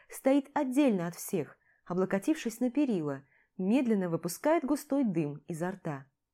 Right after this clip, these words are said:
Наслушавшись всевозможных сплетен,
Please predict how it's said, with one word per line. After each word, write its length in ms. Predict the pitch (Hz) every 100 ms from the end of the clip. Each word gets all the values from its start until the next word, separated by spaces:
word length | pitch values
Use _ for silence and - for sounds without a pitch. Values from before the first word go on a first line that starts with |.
| _ _ _ _ _ -
Наслушавшись 640 | 233 233 285 226 - 220
всевозможных 580 | - 226 233 254 185 196
сплетен, 540 | - 240 339 214 160